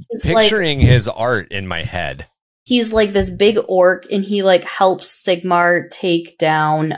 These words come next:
Speaker 1: um, Archaon in, like, the
Speaker 2: Yeah.
Speaker 1: big battle with Archaon.
Speaker 2: Oh, what the hell is his name? And then, of course, there's the, um, uh, Grimgor Ironhide.
Speaker 1: Grimgor, of course, yeah. Mm-hmm.
Speaker 2: And then, of course, there's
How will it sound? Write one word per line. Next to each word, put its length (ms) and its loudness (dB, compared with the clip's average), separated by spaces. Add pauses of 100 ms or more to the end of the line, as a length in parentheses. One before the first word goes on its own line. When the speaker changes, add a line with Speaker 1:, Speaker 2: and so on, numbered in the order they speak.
Speaker 1:
um, 500 -2 (360)
Archaon 600 -4 (360)
in, 140 -2
like, 180 0
the 120 -8
Speaker 2:
Yeah. 220 -4 (280)
Speaker 1:
big 220 -2
battle 280 2
with 140 -2
Archaon. 720 -6 (160)
Speaker 2:
Oh, 320 -2
what 160 -4
the 80 -8
hell 240 -2
is 120 -6
his 160 -14
name? 260 -4 (280)
And 100 0
then, 140 0
of 80 -2
course, 300 -4
there's 340 -2
the, 280 -4
um, 420 -2
uh, 220 -4 (360)
Grimgor 420 -2
Ironhide. 720 -6 (560)
Speaker 1:
Grimgor, 840 0
of 160 -4
course, 340 -4
yeah. 200 -2 (120)
Mm-hmm. 360 -2 (140)
Speaker 2:
And 160 -6
then, 120 0
of 120 -4
course, 300 -2
there's 460 -2